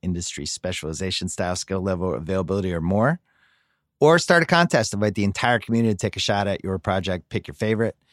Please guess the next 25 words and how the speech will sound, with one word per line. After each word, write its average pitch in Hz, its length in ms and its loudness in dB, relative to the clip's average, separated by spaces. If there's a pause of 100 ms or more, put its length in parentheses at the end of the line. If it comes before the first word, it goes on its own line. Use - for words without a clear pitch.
(380)
We 113 160 4
recently 135 480 2
used 113 300 4
ninety-nine 104 400 2
Designs 101 540 -2
to 101 120 -6
design 87 640 -4 (400)
some 85 280 -4
new 110 140 2
merch 127 360 0
for 95 120 -6
The 85 100 -4
Ringer, 101 300 -2
which 73 180 -6
you 80 60 -6
can 78 160 -4
check - 320 -4
out 87 260 -4 (680)
at - 200 -10
ninety-nine 101 800 0
designs 90 560 -4
dot 82 240 -2
com 80 320 -4
slash 78 440 -4 (340)
bill. 85 380 -2